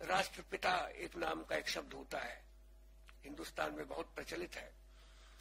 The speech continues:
बराबर वाले देश में बहुत प्रचलित है। इसका मतलब ये हुआ कि जिस घड़ी में देश पैदा हुआ, पैदा होने के थोड़े समय के बाद ही पिता से दूरी हो जाएगी। अब पिता से वियोग कैसे होगा?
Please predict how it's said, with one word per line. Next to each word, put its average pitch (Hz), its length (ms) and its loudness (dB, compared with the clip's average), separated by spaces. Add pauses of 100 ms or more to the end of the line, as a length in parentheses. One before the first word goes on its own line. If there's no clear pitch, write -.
(200)
बराबर 165 380 4
वाले 165 240 8
देश 160 260 4
में 156 160 0
बहुत 147 240 -4
प्रचलित 151 420 -2
है। - 140 -8 (760)
इसका 190 300 10
मतलब 175 360 8
ये 170 100 8
हुआ 170 280 10
कि 180 140 4
जिस 185 260 6
घड़ी 196 220 6
में 214 200 10
देश 185 220 10
पैदा 170 300 8
हुआ, 151 260 4 (920)
पैदा 214 260 12
होने 190 380 12
के 185 380 10 (1400)
थोड़े 226 220 12
समय 196 280 12
के 175 160 8
बाद 147 280 8
ही 160 300 2 (880)
पिता 165 240 6
से 190 160 4
दूरी 143 300 -2
हो - 140 -8
जाएगी। - 420 -10 (460)
अब - 180 -12
पिता 175 220 4
से 175 160 4
वियोग 175 360 2
कैसे 175 240 6
होगा? 160 260 -2